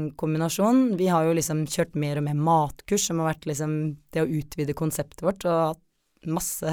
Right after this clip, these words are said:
respons på det, og det var jo også noe jeg var veldig spent på nå når, ikke sant, vi har matblogger, vi har alle matbøker og liksom sånne kokebøker og sånn, at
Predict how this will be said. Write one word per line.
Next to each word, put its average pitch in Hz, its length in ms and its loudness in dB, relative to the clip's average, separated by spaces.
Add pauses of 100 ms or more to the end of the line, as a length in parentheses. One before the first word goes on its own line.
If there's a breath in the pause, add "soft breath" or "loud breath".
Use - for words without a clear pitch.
(160)
respons 151 400 -2
på - 80 -2
det, 165 140 4
og - 40 2
det 160 80 0
var 208 140 4
jo 170 60 2
også - 180 -4
noe 160 80 0
jeg 147 160 -2
var 143 80 -2
veldig 143 160 -2
spent 143 400 -6
på - 80 -4
nå 147 180 0
når, 147 140 -2 (380 loud breath)
ikke - 100 -18
sant, 160 140 -2
vi 160 80 2
har 151 100 2
matblogger, 156 880 2
vi 151 80 0
har 151 240 0
alle 147 380 0 (640 loud breath)
matbøker 170 1080 4
og 156 260 2
liksom 156 240 -2
sånne 160 300 0 (180)
kokebøker 147 480 -6
og 147 80 -4
sånn, 214 160 0
at 180 140 -2